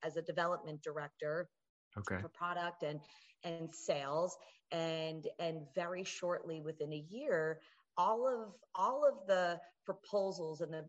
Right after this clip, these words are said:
Speaker 1: brainstorming and the ideas and the marketing and the branding and, and the business side and the sales and the budgeting, um, I was actually able to cultivate that all in one space,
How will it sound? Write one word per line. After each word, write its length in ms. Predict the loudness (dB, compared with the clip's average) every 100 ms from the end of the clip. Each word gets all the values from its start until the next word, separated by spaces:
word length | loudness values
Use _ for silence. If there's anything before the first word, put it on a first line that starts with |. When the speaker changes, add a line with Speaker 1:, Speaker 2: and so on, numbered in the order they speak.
| -6
Speaker 1:
brainstorming 1200 | -4 -2 -4 -6 -4 -2 -2 0 0 -2 -4 -6 -4
and 280 | -2 -2 -4
the 140 | -2 0
ideas 840 | 0 -2 -6 0 4 6 4 0
and 160 | -2 -2
the 40 |
marketing 540 | 0 4 2 2 -8 -6
and 100 | -6
the 60 |
branding 580 | -4 -2 -2 -2 -2 -4
and, 280 | -6 -8 -10 -8
and 160 | -6
the 100 | -8 -4
business 340 | -4 -2 -6 -10
side 260 | -14 -18 -16
and 100 | -14
the 60 |
sales 420 | -12 -4 0 0 -2
and 80 |
the 100 | -10 -2
budgeting, 480 | -2 0 0 0 -2 -8 -20 -20 -14 2
um, 260 | 4 4 2 -2
I 80 |
was 140 | 0 0
actually 340 | -2 -2 -4
able 180 | -2 -2
to 80 | -4 -2
cultivate 440 | -2 -2 -4 -4 -4
that 120 | -2
all 220 | 0 -2
in 160 | -4 -6
one 180 | -6 -8
space, 580 | -4 -2 -2 -4 -14